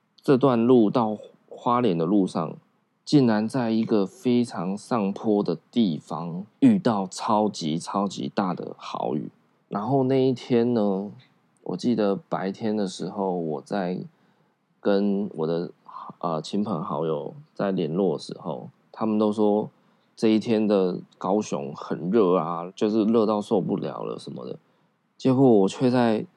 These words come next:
东部的花莲的一个山区，我骑着上坡已经很痛苦了，竟然还下着大雨。这一天环岛的第三天啊，对我们来讲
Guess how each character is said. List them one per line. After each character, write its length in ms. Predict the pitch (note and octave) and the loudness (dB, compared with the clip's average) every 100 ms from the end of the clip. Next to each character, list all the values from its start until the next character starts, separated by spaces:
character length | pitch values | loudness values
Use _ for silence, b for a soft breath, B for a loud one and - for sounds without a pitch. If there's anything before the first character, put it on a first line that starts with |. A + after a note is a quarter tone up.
| _ _ | _ _
东 280 | B2+ B2+ | 2 4
部 180 | C3 B2+ | 8 8
的 100 | G#2+ | 8
花 360 | G#2 B2+ B2+ B2 | 4 -2 0 2
莲 280 | G2+ C#2+ C#2+ - _ - | 2 -2 -8 -16 _ -2
的 240 | E2+ D#2 | -2 0
一 100 | A2 | 2
个 140 | A#2 | 2
山 320 | G#2 A2 A2 A2 | 0 -2 -2 -4
区， 460 | - G#2 G2 A2 - _ _ _ - | -2 0 0 -2 -12 _ _ _ 0
我 140 | F#2+ | 0
骑 320 | - - G#2+ | 0 2 2
着 160 | G2 G2+ | 4 2
上 320 | - A2+ G2+ | 0 -2 -2
坡 180 | G2 F#2+ | 2 0
已 40 | |
经 280 | F2 F2+ G2 - _ | 2 -2 -4 -10 _
很 160 | - | -8
痛 220 | - G2+ | -2 -4
苦 240 | D#2+ - G1+ | -4 -8 -8
了， 160 | - - _ _ _ _ - | -10 -18 _ _ _ _ -2
竟 180 | B2 G#2 | 2 2
然 160 | F2 | 0
还 160 | G2 F#2 | -4 -8
下 240 | - G#2+ | -6 -6
着 140 | F2 D2+ | -6 -8
大 260 | D2+ - | -10 -10
雨。 60 | - - _ _ _ _ _ | -16 -20 _ _ _ _ _
这 140 | - A#2+ | 0 2
一 100 | A#2 | 2
天 480 | - A2 G#2+ A2 - _ | 0 -2 0 -2 -8 _
环 220 | - G2 | -4 -2
岛 160 | G2+ | -2
的 60 | E2+ | -2
第 120 | G2 | -2
三 240 | - F2 G2 | -4 -6 -6
天 240 | G2 - | -6 -8
啊， 200 | D#2+ - - | -12 -16 -4
对 100 | A2 | -2
我 60 | |
们 100 | E2+ | -2
来 160 | C#2 F2+ | -8 -10
讲 240 | E2+ C2+ | -10 -12